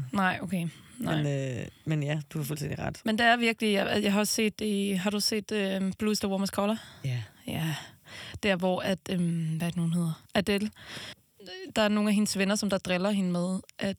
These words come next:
Speaker 1: øh, at hun går og s-, og har noget med en, øh, kvinde.
Speaker 2: Mm.
Speaker 1: Og, øh, så er de sådan der, "Jamen, du skal fandme ikke røre ved min fisse, sådan, fuck af," sådan, sådan noget, et eller andet, sådan,
Speaker 2: Ja.
Speaker 1: "Ad, du skal fandme ikke sådan slikke min fisse," og sådan,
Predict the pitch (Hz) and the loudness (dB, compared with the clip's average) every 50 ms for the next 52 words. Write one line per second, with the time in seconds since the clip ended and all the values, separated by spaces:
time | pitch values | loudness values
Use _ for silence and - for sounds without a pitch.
0 | - - 196 190 185 180 185 185 196 - - - - - 196 190 - - - 196 | -6 -6 -6 -4 -4 -4 -4 -4 -6 -6 -10 -10 -6 -4 -4 -4 -4 -6 -6 -4
1 | 185 185 185 180 185 202 - _ - - _ _ _ - 214 208 190 185 - _ | -2 -2 -2 -2 -4 -6 -10 _ -20 -20 _ _ _ -2 0 0 0 0 -2 _
2 | - - 196 185 180 180 170 - - - - _ _ _ _ _ _ - - 190 | -6 -2 -2 0 0 0 0 -2 -2 -4 -6 _ _ _ _ _ _ -2 -2 0
3 | 180 196 202 190 190 185 185 196 196 202 190 185 185 180 175 180 185 185 180 - | 2 2 2 2 2 2 2 2 2 0 0 0 0 0 -2 -2 -2 -2 -2 0
4 | - 220 233 269 277 - - - - - - 165 165 160 160 165 170 202 196 185 | 0 0 0 0 -2 -4 -10 -16 -10 -6 -2 0 0 0 0 2 2 4 4 4
5 | 180 180 180 185 190 190 175 - - - - - 202 202 190 - 196 180 185 180 | 4 4 2 2 2 0 0 -2 -4 -4 -2 0 0 0 0 0 0 0 2 0
6 | 180 180 - - _ - 269 190 175 233 240 - 233 208 - 220 214 220 220 214 | 0 0 -2 -6 _ -6 -4 -2 -2 -2 -4 -4 -4 -2 0 0 0 0 0 -2
7 | 214 - - 208 208 208 220 208 208 208 190 190 - - _ _ - - - - | -2 -2 -2 0 0 0 2 2 2 2 2 0 -2 -6 _ _ -14 -8 -2 0
8 | 226 208 - - 233 208 - 208 190 180 170 - - - 214 196 196 214 214 202 | 0 2 2 0 0 -2 0 0 0 -2 -2 -4 -4 -4 -2 0 0 2 2 2
9 | 196 - - 196 185 180 180 180 - - _ _ - 233 214 277 - _ - - | 0 0 0 0 0 0 -2 -2 -4 -8 _ _ -6 -6 -6 -6 -8 _ -10 -6
10 | - - 220 208 202 196 190 190 - - - 208 208 202 196 220 208 - 214 202 | -4 -2 0 2 2 2 2 0 0 -2 -2 2 2 4 4 2 2 2 4 4
11 | 190 185 - - - - - - - - - - 226 208 214 - - 214 - 226 | 4 4 2 -2 -8 -12 -14 -12 -6 -2 -2 0 0 0 -2 -2 -2 0 2 2
12 | 220 220 214 214 233 254 - - - 233 214 202 - - 208 196 196 - 214 226 | 2 4 4 2 2 0 -2 -2 0 0 0 0 0 0 0 0 0 0 0 2
13 | 233 214 208 - - 220 208 196 - 220 208 196 185 190 185 - 208 185 | 2 2 0 0 0 0 2 2 2 0 0 0 0 0 0 0 0 0